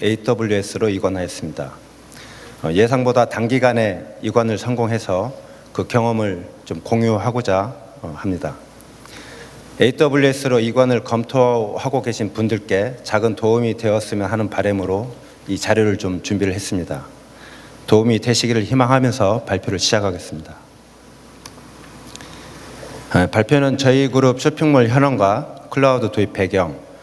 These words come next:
그리고 실제 프로젝트 수행 내역, 구축 완료와 성과, 그리고 아키텍처 순으로 말씀드리겠습니다.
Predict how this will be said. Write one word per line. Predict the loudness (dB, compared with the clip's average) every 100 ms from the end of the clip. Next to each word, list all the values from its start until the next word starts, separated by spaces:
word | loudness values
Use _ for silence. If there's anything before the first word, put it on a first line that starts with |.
| -20 -12 -4
그리고 | -2 0
실제 | 2 0 4 2 2 -10 -18 -6
프로젝트 | 0 2 0 -4
수행 | -2 0 2
내역, | 2 2 2 -2 -8 -16
구축 | -12 -4 0
완료와 | 2 2 4 4 4
성과, | 2 0 0 -2 -4 -16 -20 -20 -20 -12
그리고 | -2 2
아키텍처 | 2 2 0 0 -2 -2 0 0
순으로 | 0 -2 2 0 0
말씀드리겠습니다. | 0 0 -2 -2 -4 -6 -6 -8 -10